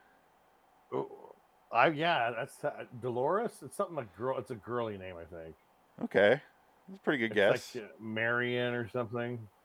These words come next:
Speaker 2: Not bad.
Speaker 1: Is it Marion?
Speaker 2: Not close, but you were on the right track. It's Francis Freeman.
Speaker 1: That's right, Francis. That's
Speaker 2: Francis.
Speaker 1: right, yeah. I haven't, I, it's been a while since we've seen Deadpool.
Speaker 2: Yeah. I like the
Speaker 1: I'm,
Speaker 2: second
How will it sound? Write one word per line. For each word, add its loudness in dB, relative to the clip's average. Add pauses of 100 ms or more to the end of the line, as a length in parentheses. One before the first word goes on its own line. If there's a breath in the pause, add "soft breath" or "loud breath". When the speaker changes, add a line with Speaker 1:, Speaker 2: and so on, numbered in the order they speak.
Speaker 2:
Not 6
bad. 12 (180)
Speaker 1:
Is -6
it -4
Marion? 4
Speaker 2:
Not 12
close, 12
but 6 (140)
you 0
were 6
on 10
the 4
right 8
track. 6
It's -2
Francis 0
Freeman. 0 (1800)
Speaker 1:
That's 4
right, -2
Francis. 2
That's -12
Speaker 2:
Francis. -4
Speaker 1:
right, -10
yeah. -16 (200 loud breath)
I 10
haven't, 8
I, 12
it's 0
been 4
a 6
while 6
since -10
we've -6
seen -4
Deadpool. -10 (460)
Speaker 2:
Yeah. 2 (840)
I 4
like 8
the 2
Speaker 1:
I'm, 4
Speaker 2:
second 8